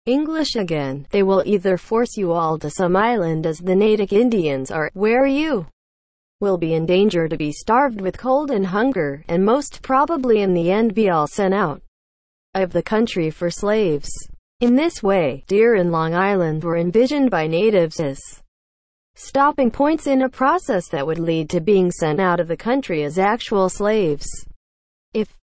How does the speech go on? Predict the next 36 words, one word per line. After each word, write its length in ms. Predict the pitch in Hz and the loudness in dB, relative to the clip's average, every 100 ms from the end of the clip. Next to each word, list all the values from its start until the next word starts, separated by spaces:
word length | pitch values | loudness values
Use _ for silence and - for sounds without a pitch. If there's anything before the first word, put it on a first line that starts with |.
| _ | _
hundreds 400 | - 294 339 339 | -2 0 0 0
of 140 | 214 170 | -2 -2
surrendering 720 | - 175 202 247 214 170 165 | -4 -2 0 2 2 2 2
natives 480 | 170 214 196 160 170 | 2 4 4 2 -2
were 140 | 165 | -6
sold 520 | - - 247 247 170 - | -6 -2 2 4 2 2
out 160 | 160 | 0
of 120 | 160 147 | 0 -4
the 80 | |
country, 600 | 190 196 208 - 139 131 - | -4 -2 -2 -2 -4 -4 -4
and 180 | 180 196 | 0 2
many 300 | 220 262 269 | 4 2 2
other 260 | 202 165 | 0 -2
hundreds, 680 | 156 190 190 165 151 151 - | -2 -2 -2 0 0 -2 -4
if 160 | 214 214 - _ _ _ _ _ _ - | -2 -2 -8 _ _ _ _ _ _ 0
not 360 | 220 269 277 | 2 2 0
well 260 | 247 262 285 | 0 2 2
over 300 | 247 214 185 | 0 0 -2
a 80 | 160 | -2
thousand, 680 | 220 233 269 262 143 135 - | -2 0 0 -2 -4 -4 -4
were 140 | 180 | -2
enslaved 560 | 170 165 202 240 269 214 | 0 -2 -2 -2 -2 -4
locally, 760 | 190 240 294 254 165 143 139 - | 0 2 2 0 0 0 -4 -2
other 300 | 196 220 196 | -2 0 0
surrenderers, 800 | - 165 160 185 175 143 135 131 | -2 -2 0 0 0 -2 -4 -4
in 200 | 208 208 | 0 2
addition 480 | 190 175 269 262 170 | 2 2 0 0 -4
to 80 | 160 | -4
the 140 | 156 156 | -8 -8
praying 560 | 208 202 165 135 139 - _ _ _ _ _ _ - | -4 -2 -2 -6 -10 -20 _ _ _ _ _ _ -4
town's 420 | 214 220 226 226 | 0 2 2 2
Indians, 640 | 262 262 220 151 143 147 220 | 2 2 2 0 0 -4 -4
were 120 | 208 | -4
simply 480 | - 294 277 233 202 | -2 -4 0 0 0
forcibly 640 | - 226 240 240 185 175 | 0 0 0 -2 -2 -2
resettled. 720 | 170 165 - 190 185 135 139 | -2 -4 -2 -2 -2 -4 -8